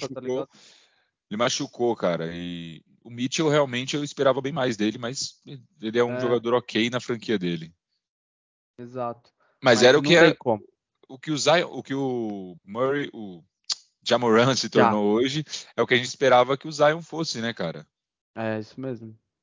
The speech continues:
Speaker 2: É isso
Speaker 1: Mas
Speaker 2: mesmo.
Speaker 1: en-, mas enfim.
Speaker 2: E, e, ah, parça, não tem como. Eu sou apaixonado pelo Ja Morant, mano. Não tem como, parça. Ele joga exatamente como o Allen Iverson. Ele é foda, destemido pra caralho.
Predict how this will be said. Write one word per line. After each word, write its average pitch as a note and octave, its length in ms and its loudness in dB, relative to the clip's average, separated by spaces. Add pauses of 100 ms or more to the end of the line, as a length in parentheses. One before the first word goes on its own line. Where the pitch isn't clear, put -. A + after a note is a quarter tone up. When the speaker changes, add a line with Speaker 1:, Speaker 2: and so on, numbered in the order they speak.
Speaker 2:
É A2+ 60 -8
isso G#2+ 200 -12
Speaker 1:
Mas A#2 240 -4
Speaker 2:
mesmo. B2+ 160 -12
Speaker 1:
en-, A2+ 60 -20 (540)
mas F3+ 220 2
enfim. B2+ 380 -4
Speaker 2:
E, B2+ 260 -4
e, C3+ 60 2
ah, C#3 200 6
parça, C3+ 560 4
não D3+ 140 -2
tem D#3 180 2
como. B2 300 2
Eu B2+ 160 6
sou C3+ 160 2
apaixonado C#3 520 0
pelo B2+ 200 -8
Ja B2 100 -4
Morant, A2 360 -6
mano. G2+ 240 -14
Não A2+ 260 -12
tem D#3+ 180 -8
como, G2+ 400 -18
parça. G2+ 380 -14
Ele A2 260 -10
joga A2+ 380 2
exatamente C#3+ 880 4
como D3 180 -4
o C#3 60 -2
Allen C3 220 -4 (200)
Iverson. B2 280 -8
Ele A#2+ 200 -14
é D3+ 140 -12 (120)
foda, B2+ 360 6
destemido C#3+ 640 -2
pra E3 120 -2
caralho. B2+ 600 2